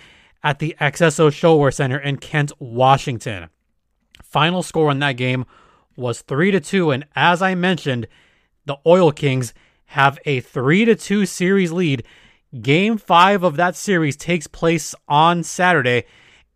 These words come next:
Edmonton now has three shots to win the championship, and then that'll be it. So,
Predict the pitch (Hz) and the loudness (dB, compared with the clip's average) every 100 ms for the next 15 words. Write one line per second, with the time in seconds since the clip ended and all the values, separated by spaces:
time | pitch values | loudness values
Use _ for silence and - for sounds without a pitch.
0 | _ - 160 175 156 175 147 151 156 135 | _ -4 -2 -2 -2 -4 0 2 0 2
1 | 147 139 143 151 _ 135 156 208 - - | 2 2 -6 -18 _ 0 2 2 -2 -2
2 | 190 113 - - - _ _ _ _ _ | 0 0 -2 -12 -14 _ _ _ _ _
3 | - 160 131 139 170 170 - 160 143 117 | -6 -4 0 0 0 -2 -2 -2 -2 -8
4 | - 110 - _ _ _ _ _ _ _ | -8 -10 -10 _ _ _ _ _ _ _
5 | _ _ - 127 143 143 151 143 135 101 | _ _ -6 -2 0 2 0 0 -4 -6
6 | - - _ _ _ _ _ _ - 139 | -12 -20 _ _ _ _ _ _ -8 -6
7 | 113 | -6